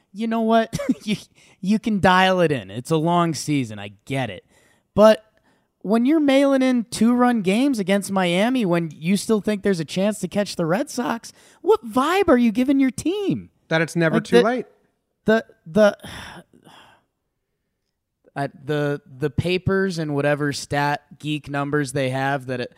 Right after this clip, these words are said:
Speaker 1: and I've said this before, that if your team is down two heading into the seventh inning, you lose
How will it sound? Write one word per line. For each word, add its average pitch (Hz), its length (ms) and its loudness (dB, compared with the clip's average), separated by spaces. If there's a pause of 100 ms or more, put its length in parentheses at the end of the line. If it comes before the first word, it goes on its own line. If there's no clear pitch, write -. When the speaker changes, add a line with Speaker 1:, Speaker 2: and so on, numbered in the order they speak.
(140)
Speaker 1:
and 214 120 0
I've 220 120 2
said 233 200 -2
this 226 120 -4
before, 170 540 -6 (220)
that 151 260 0
if 143 180 -4
your 208 140 0
team 202 340 -4
is 151 140 -4
down 175 320 0
two 185 420 -2
heading 170 280 -4
into 165 260 -8
the 151 120 -6
seventh 160 380 -6
inning, 170 280 -6
you 151 160 -4
lose 160 500 0